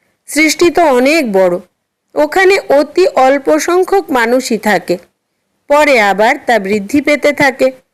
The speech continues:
পুনরায় সেখানে গিয়ে নিজেদের রাজ্য স্থাপন করেছ, ধীরে ধীরে তা গ্রাস করে নিয়েছ। নিজেদের রাজ্য স্থাপন করেছে, এখন সকলকে সব কিছু পরিত্যাগ করতে হবে।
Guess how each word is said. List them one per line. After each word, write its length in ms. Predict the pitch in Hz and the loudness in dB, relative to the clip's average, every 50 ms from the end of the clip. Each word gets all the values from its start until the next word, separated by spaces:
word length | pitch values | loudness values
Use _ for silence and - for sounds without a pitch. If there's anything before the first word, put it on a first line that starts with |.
| _ _ _ _ _ _ _ | _ _ _ _ _ _ _
পুনরায় 560 | - 302 311 330 339 339 349 359 359 381 427 403 | -4 -2 0 2 2 2 2 2 2 0 0 0
সেখানে 560 | - - 302 269 - 294 285 262 254 240 233 | 0 -2 -2 -2 -2 -2 0 0 2 0 0
গিয়ে 420 | 214 208 226 240 254 285 370 415 415 - _ _ - _ - | -2 -2 -2 0 2 2 0 -2 -4 -10 _ _ -20 _ -8
নিজেদের 560 | - 262 285 294 254 294 294 247 285 277 269 247 | -2 -2 0 0 2 0 0 2 2 0 2 0
রাজ্য 420 | 254 254 254 247 220 220 240 226 | 0 0 0 -2 0 0 0 0
স্থাপন 560 | 220 - - 226 202 202 - - 196 190 190 | -2 -2 -4 -2 -2 -2 -2 -2 -2 -2 -2
করেছ, 380 | 190 190 190 190 180 180 - 202 - - _ _ _ _ _ _ _ _ _ _ _ - 226 | -2 0 0 0 0 -2 -4 -6 -6 -8 _ _ _ _ _ _ _ _ _ _ _ -8 -2
ধীরে 420 | 233 247 269 285 285 294 294 277 | 0 2 2 2 2 2 2 0
ধীরে 420 | 233 247 247 226 214 233 262 302 | 0 0 0 2 4 4 2 2
তা 260 | 302 - 294 262 247 233 | 0 0 -2 0 -2 -2
গ্রাস 420 | 214 208 220 226 247 285 302 - | -2 -2 0 0 0 0 -2 -4
করে 300 | - - 302 294 302 302 | -2 0 0 2 2 2
নিয়েছ। 340 | 294 294 294 294 277 285 302 285 285 - _ _ _ _ _ _ _ _ _ - | 2 2 0 0 0 0 -2 -2 -2 -4 _ _ _ _ _ _ _ _ _ -8
নিজেদের 540 | 277 294 311 294 311 330 302 330 330 330 294 | -2 -2 0 2 0 0 0 0 0 0 0
রাজ্য 400 | 294 294 294 269 240 285 285 262 | 0 0 0 -2 0 0 -2 -2
স্থাপন 500 | 269 - 247 226 202 202 - 202 196 196 | -2 -2 -4 -4 -4 -2 -2 -2 -2 -2
করেছে, 440 | 196 196 190 190 180 175 - 185 - _ _ _ _ _ _ _ _ | -2 0 0 0 -2 -2 -4 -8 -8 _ _ _ _ _ _ _ _
এখন 420 | - - 240 247 - 285 277 269 269 | -6 -6 -4 -2 0 0 0 0 0
সকলকে 720 | 262 - 269 240 226 - 247 240 247 247 240 - 269 294 285 | 0 0 0 0 0 0 0 2 2 0 0 -2 -2 -2 -2
সব 240 | - - 262 262 254 - - | 0 0 0 -2 -2 -6 -8
কিছু 340 | 262 262 240 - 285 302 285 | -8 -6 -6 -2 -2 -2 0
পরিত্যাগ 560 | 269 262 226 214 208 208 - - 202 190 190 - - | 0 0 0 0 -2 -6 -6 -4 -4 -4 -4 -4 -4
করতে 360 | 208 196 185 - - - 202 | -4 -4 -4 -4 -6 -4 -2
হবে। 260 | 208 196 180 180 185 | -2 -2 -2 -2 -4